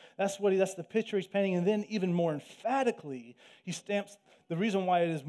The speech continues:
permanent is not just because of the, the, the intermingling, but because it is God who joins them together. And he says, "What God has joined together, let no one separate."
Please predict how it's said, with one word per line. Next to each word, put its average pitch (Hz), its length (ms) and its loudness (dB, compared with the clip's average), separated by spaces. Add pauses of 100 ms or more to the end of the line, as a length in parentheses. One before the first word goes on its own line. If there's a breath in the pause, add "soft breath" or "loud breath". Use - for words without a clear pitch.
(120)
permanent 180 560 2
is 156 120 -4
not 214 200 2
just 175 160 -4
because 160 380 0
of 139 120 -6
the, 135 300 -6 (340 soft breath)
the, 147 220 2 (160)
the 139 260 0 (280)
intermingling, 151 960 -2 (200 soft breath)
but 165 140 -2
because 170 300 0
it 160 80 -4
is 135 180 -6 (160)
God 170 460 0 (420)
who 156 80 -12
joins 151 320 -12
them 139 140 -12
together. 131 380 -4
And 123 80 -8
he 131 60 -12
says, 127 320 -10
"What 131 240 -10
God 185 300 4
has 208 140 0
joined 185 320 -4
together, 131 580 -4 (340 soft breath)
let 147 200 0
no 156 240 0
one 170 180 0
separate." 135 580 -6